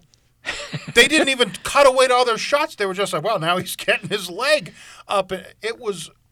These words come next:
Speaker 2: to me, it was fascinating. I'm sure some people were like,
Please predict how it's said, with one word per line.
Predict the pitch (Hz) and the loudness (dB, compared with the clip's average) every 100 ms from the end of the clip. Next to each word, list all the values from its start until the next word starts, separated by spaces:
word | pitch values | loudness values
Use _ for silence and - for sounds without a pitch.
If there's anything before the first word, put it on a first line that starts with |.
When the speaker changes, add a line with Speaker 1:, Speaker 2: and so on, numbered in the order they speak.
| _ _ _ _ _ - | _ _ _ _ _ -4
Speaker 2:
to | 190 | -4
me, | 175 208 349 285 | -2 0 2 0
it | 139 | -2
was | 139 120 | -8 -10
fascinating. | - 185 185 - 131 104 127 | -2 0 0 -2 -12 -12 -6
I'm | 147 | -6
sure | - 220 | -4 -8
some | 185 220 196 | -6 -6 -8
people | 180 | -8
were | 165 | -6
like, | 143 135 | -6 -8